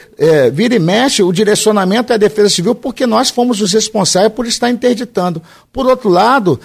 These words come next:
se nós não fizéssemos isso e deixássemos, essa situação iria se tornar ali normal até que perdesse uma vida. Então eu quero garantir de como técnico na função hoje,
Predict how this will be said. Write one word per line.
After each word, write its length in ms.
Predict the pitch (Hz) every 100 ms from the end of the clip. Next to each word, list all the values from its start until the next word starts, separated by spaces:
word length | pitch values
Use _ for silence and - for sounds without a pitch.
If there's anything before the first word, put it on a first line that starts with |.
| -
se 200 | - -
nós 360 | 226 214 269 247
não 120 | 269
fizéssemos 760 | 262 247 170 233 226 220 214 139
isso 260 | 180 -
e 180 | 170 175
deixássemos, 880 | 165 185 - 190 208 214 196 143 127 - - _ -
essa 280 | 196 196
situação 560 | 220 220 - 202 - 220
iria 360 | 240 220 214 220
se 120 | -
tornar 640 | 214 180 165 160 143 - -
ali 240 | 180 185
normal 520 | 190 202 190 190 254 262
até 260 | 190 220
que 140 | 220 214
perdesse 440 | 247 180 208 -
uma 160 | 220 233
vida. 440 | 180 175 156 156 - _ _ _ _ _ _ _ _ -
Então 300 | 175 214 277
eu 100 | 220
quero 240 | 226 202
garantir 500 | 175 170 143 - 226
de 120 | 202
como 380 | - - 254 190
técnico 600 | - 185 240 233 170 175
na 120 | 175
função 560 | 180 165 156 - 156 139
hoje, 320 | 202 240 117